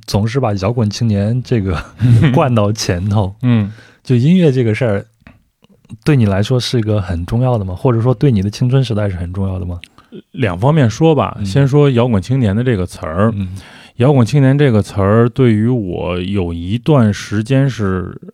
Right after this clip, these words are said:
Speaker 2: 特别抵触的。
Speaker 1: 嗯。
Speaker 2: 当然你刚开始像十一二岁听摇滚乐，那时候没有摇滚青年的概念，基本是到了中学以后开始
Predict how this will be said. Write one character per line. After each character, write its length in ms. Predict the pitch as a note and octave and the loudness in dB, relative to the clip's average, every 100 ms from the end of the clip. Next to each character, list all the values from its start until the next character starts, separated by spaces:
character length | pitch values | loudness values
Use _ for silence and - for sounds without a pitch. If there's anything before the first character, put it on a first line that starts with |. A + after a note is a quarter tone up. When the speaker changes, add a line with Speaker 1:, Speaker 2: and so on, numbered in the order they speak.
| _ _ _ | _ _ _
Speaker 2:
特 180 | - A2 | -6 -4
别 120 | F#2+ | -4
抵 160 | - F#2 | -6 -14
触 240 | - - | -16 -16
的。 140 | - - | -16 -8
Speaker 1:
嗯。 220 | G#2 F#2+ F#2 - _ | -6 -6 -12 -20 _
Speaker 2:
当 160 | D3 | 2
然 100 | C#3+ | 4
你 120 | C#3+ G2 | 4 2
刚 240 | C#3+ D3+ | 2 2
开 240 | D3+ D#3 | 2 0
始 380 | D#3 - G#2+ - | 0 -4 -10 -10
像 480 | G#2+ - G#2+ G2 F#2+ | -6 0 2 2 0
十 540 | F2+ - G2 F#2+ A2 A#2 | -4 -8 -2 0 2 0
一 180 | A#2+ | 0
二 240 | A#2+ A#2 G#2 | 2 2 0
岁 320 | - A#2 G2 | 0 0 0
听 220 | - A#2 | 0 2
摇 140 | A2 A2+ | 2 2
滚 140 | F#2+ | 0
乐， 320 | F2+ A2 F#2 - - - _ _ _ | 0 0 0 -4 -16 -20 _ _ _
那 120 | - B2+ | -4 -2
时 80 | |
候 40 | G#2+ | 0
没 100 | A#2+ | 2
有 80 | A2+ | 2
摇 120 | G2+ | 2
滚 160 | G#2+ F#2 | 0 -2
青 160 | A#2 | -2
年 160 | G#2+ F#2 | -2 -2
的 100 | A2 | -2
概 160 | A2 G2 | 0 -2
念， 220 | F#2 F2+ | -4 -10
基 140 | - | -6
本 160 | C#3 G2+ | -2 -2
是 80 | G2+ | 0
到 120 | A#2+ | 0
了 100 | G#2 | 0
中 260 | - C#3 D3 | 0 0 0
学 240 | - A#2 | 0 -2
以 120 | G#2 | -2
后 420 | E2 - C#3 F2 _ _ _ _ _ _ | -4 0 0 -2 _ _ _ _ _ _
开 220 | - A2 G#2+ | -8 -4 -4
始 540 | - - G2+ F2+ F2 | -6 -14 -12 -10 -10